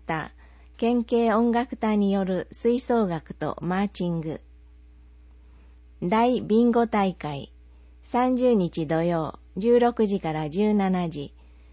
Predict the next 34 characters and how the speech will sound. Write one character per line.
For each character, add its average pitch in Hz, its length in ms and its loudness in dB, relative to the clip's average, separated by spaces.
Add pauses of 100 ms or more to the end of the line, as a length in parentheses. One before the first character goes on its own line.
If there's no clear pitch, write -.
(100)
三 247 320 2
十 196 140 2
一 180 280 0
日 190 400 0
日 185 400 0
曜 175 260 0 (140)
十 247 260 2
五 233 140 4
時 220 160 -2
か 156 160 -6
ら 147 240 -6
十 202 280 2
六 180 280 0
時。 - 260 -8 (960)
豪 247 260 4
華 220 180 0
賞 220 240 0
品 214 260 2
が 185 220 -2
多 196 180 -2
数 240 340 -2
当 185 60 0
た 185 220 -2
る、 180 200 -4 (400)
外 208 300 -2
れ 247 160 2
な 202 160 2
し 190 160 -4
の 160 240 -2
ビ 185 180 2
ン 220 120 4
ゴ 214 120 0
大 175 300 -4
会。 - 300 -12